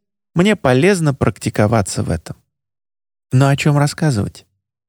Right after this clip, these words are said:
Я бросил бриться. Я сижу тут с блокнотом на коленях и пытаюсь вообразить, как жили свободные люди до прибытия человека с Земли.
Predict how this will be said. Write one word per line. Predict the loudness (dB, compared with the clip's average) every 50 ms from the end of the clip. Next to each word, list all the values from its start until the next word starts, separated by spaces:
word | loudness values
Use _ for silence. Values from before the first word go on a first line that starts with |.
| _ _ _ _
Я | _ 0 2 2 2 2 2
бросил | 0 0 0 0 0 0 0 0 0
бриться. | 0 0 0 0 -2 -2 -6 -10 -12 -12 -14 _ _ _ _ _ _ _ _ _ _ _ _ _
Я | 0 0 0 0
сижу | 0 0 0 0 2 0 -2
тут | 0 0 0 0
с | 0
блокнотом | 0 0 0 0 -2 -2 -2 -2 0 0 0 0
на | 0 0
коленях | 0 0 2 2 2 2 0 -2 -4 -8 _ _ _ _ _ _ _
и | 0 0
пытаюсь | 0 0 0 2 2 2 2 2 2 2
вообразить, | 2 2 2 2 2 2 2 0 0 0 -2 -2 -2 -6 -12 -16 _ _ _ _ _ _ _
как | -2 0 0 0 0 -2
жили | -2 0 0 2 2 2
свободные | 0 0 0 0 0 0 2 2 2 2 2 2 2 2 2 2
люди | 2 0 0 0 0 0 2
до | 2 0 0
прибытия | 2 0 0 2 2 2 0 0 0 0 0 2
человека | 0 0 0 0 2 2 2 2 2 0 -2 -2 -2 -4
с | -2
Земли. | -4 -4 -2 -2 -2 -2 -2 -2 -2 -4 -4 -8 -10